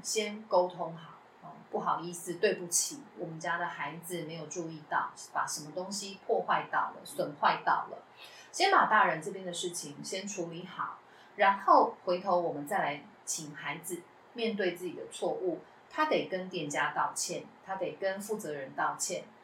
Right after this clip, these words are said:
如果他不敢道歉的话呢，我们陪着他道歉。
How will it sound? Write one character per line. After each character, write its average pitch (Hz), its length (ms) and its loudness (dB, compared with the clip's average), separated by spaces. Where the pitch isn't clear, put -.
如 262 100 4
果 254 120 8
他 302 180 4
不 330 120 6
敢 175 220 4
道 156 160 6
歉 160 240 -4
的 151 120 -8
话 165 260 2
呢， 156 240 -8
我 180 100 -2
们 156 140 -8
陪 156 160 -10
着 175 260 -6
他 170 120 -6
道 165 260 0
歉。 - 240 -8